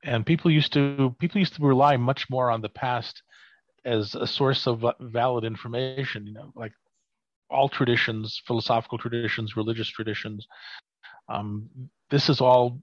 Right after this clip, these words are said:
basically conservative. It, it feeds the past into the present, and people would open their hearts and, and accept that into themselves and be informed by it.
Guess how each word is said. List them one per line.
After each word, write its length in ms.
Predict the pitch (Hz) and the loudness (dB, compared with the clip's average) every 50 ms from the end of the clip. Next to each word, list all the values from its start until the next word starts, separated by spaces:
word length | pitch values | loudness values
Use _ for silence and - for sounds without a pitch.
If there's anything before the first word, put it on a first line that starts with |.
| _ | _
basically 400 | 139 135 143 - - 156 - 139 | 0 0 0 0 -2 -2 -2 -4
conservative. 680 | - - - 120 110 - - 143 151 139 120 104 101 | -4 -4 -6 -6 -4 0 2 2 4 4 2 0 -2
It, 100 | 104 104 - - | -4 -6 -8 -8
it 200 | 123 117 - - - - - | -8 -8 -8 -10 -12 -2 2
feeds 260 | 160 165 165 139 120 | 4 4 4 4 2
the 80 | - 131 | 0 -2
past 480 | - - 139 131 127 120 - - - | 0 2 2 4 4 2 0 -4 -6
into 220 | 123 123 123 - 117 | -6 -6 -4 -6 -8
the 80 | 113 | -10
present, 600 | - - 135 147 147 147 - - - 123 104 - | -6 -2 0 0 0 -2 -6 -14 -14 -12 -12 -12
and 120 | - 101 - | -12 -12 -12
people 360 | 113 113 - 117 110 110 110 | -12 -10 -8 -6 -6 -4 -2
would 200 | 110 110 110 - - | -2 -4 -4 -2 0
open 240 | 127 120 117 - 117 | 0 0 0 0 0
their 120 | 113 110 110 | 2 2 4
hearts 300 | 113 117 123 - - 113 | 4 2 2 0 -2 -6
and, 100 | 110 120 - - - - - - - | -8 -8 -12 -16 -16 -16 -16 -8 -6
and 100 | - 110 | -4 -4
accept 360 | 113 - - - 143 - - | -2 -2 0 0 0 0 2
that 160 | - 120 117 117 | 2 2 2 2
into 220 | 127 139 - 143 | 2 2 2 0
themselves 500 | 135 127 113 - - 110 110 110 - - | 0 0 0 0 0 0 0 0 -2 -8
and 100 | 117 107 | -10 -6
be 120 | 117 113 | -4 -4
informed 480 | 113 107 - - - 156 170 175 151 123 | -4 -4 -4 -2 0 2 4 4 4 4
by 160 | 117 113 113 | 2 2 2
it. 120 | 117 - | 0 -2